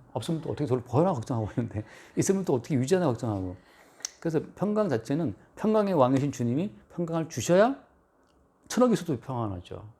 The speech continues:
천 원 있어도 평안하고. 내 옛날에 주머니에 이천 원밖에 없었는데,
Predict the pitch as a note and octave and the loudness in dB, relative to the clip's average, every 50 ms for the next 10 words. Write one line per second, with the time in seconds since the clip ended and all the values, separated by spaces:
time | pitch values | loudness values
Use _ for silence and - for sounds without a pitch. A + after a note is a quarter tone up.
0 | _ _ _ _ _ _ _ _ _ _ _ _ _ _ _ _ _ _ _ _ | _ _ _ _ _ _ _ _ _ _ _ _ _ _ _ _ _ _ _ _
1 | _ _ _ _ - - F#3 F#3 F3 B2 - B2 A2+ - A2+ G#2 F#2+ F#2 F2+ F#2 | _ _ _ _ -6 -4 -2 0 0 0 -2 -4 -6 -4 -4 -4 -4 -6 -8 -10
2 | F#2 F2+ - - - - - - - - - - - - _ _ _ _ - D3+ | -14 -16 -20 -20 -20 -20 -20 -20 -20 -20 -20 -20 -20 -20 _ _ _ _ 2 4
3 | D#3 E3 E3+ F3 F3 D#3 - - D3+ D#3+ D#3+ D#3+ C#3 - F3 E3+ D#3 - C3+ A2+ | 4 6 6 6 4 4 2 0 -2 0 0 0 0 -2 -2 -4 -2 -2 -2 -2
4 | - B2 A2+ A2+ A#2 B2+ C#3+ D#3+ A#2 F#2 | -2 -2 -4 -4 -4 -4 -4 -4 -6 -6